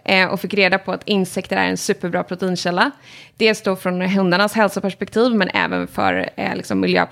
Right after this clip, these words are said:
eller klimatpåverkan. Eh, så det var liksom startskottet. Och det här var för ungefär ett år sedan. Och sen dess så har vi, så har vi sprungit mot liksom en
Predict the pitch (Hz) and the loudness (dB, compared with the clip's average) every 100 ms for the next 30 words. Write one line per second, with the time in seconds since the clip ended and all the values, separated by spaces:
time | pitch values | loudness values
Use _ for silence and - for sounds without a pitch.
0 | - 180 175 180 180 175 185 - - _ | -4 -4 -2 -4 -4 -4 -6 -6 -12 _
1 | _ _ - - - - 196 - 233 370 | _ _ -20 -20 -10 -2 -2 2 0 2
2 | 466 277 202 190 - 269 220 - - - | 0 0 0 -2 0 0 0 -4 -16 -6
3 | - - - - - 214 240 220 196 185 | -6 -4 -8 -6 0 4 4 6 4 2
4 | 190 180 180 170 - 233 - 69 - - | -2 0 0 0 0 -2 0 -2 -2 -2
5 | 185 185 180 185 175 185 175 170 - - | 0 0 -2 -2 -4 -2 -2 -2 -4 -6
6 | 180 151 - - 208 165 190 190 - - | -4 -6 -8 -2 0 2 2 -2 -4 -8
7 | - - - 190 170 - | -8 -10 -10 -6 -6 -6